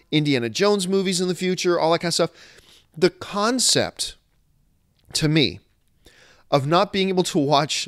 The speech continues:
Lucasfilm movies anymore, I E Star Wars movies, it just, I don't drink. It makes me want to drink. Um, <laughs> and dull the overwhelming sadness <laughs> that I would feel. So for me,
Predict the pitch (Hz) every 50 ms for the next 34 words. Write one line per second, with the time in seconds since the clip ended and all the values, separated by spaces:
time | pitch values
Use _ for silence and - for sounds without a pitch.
0 | - 120 117 127 147 185 180 208 175 - - 185 175 165 165 156 156 156 151 151
1 | 131 131 123 120 113 110 107 110 - - 131 156 165 175 165 160 - - - -
2 | 160 180 175 175 160 131 120 113 113 117 110 104 98 104 107 101 - - - _
3 | _ _ - - _ _ _ _ _ - 156 156 - - 147 - 170 170 - -
4 | - 131 117 - _ - 131 143 156 156 156 165 156 139 147 131 120 - - -
5 | _ 160 160 135 139 143 139 135 - 143 139 127 117 117 117 - - - 123 95
6 | 110 95 - - - - - - _ _ _ _ - 135 131 127 123 120 131 123
7 | 127 147 139 - - - - - - - - - - 151 151 143 151 151 143 127
8 | 123 160 151 151 151 147 147 147 147 143 - - - - - _ _ - 127 131
9 | 143 147 135 131 131 135 131 127 - - - _ 143 165 165 156 160 151 156 151
10 | 151 147 147 135 139 131 - - - - 151 143 135 139 123 113 110 107 107 -
11 | - - - - - 185 165 - - 170 147 151 - 196 151 139 - - - 131
12 | 123 117 107 101 95 - - - - - - - _ - - - 160 147 147 143
13 | 143 151 143 - - 165 160 180 226 226 214 202 190 185 185 180 170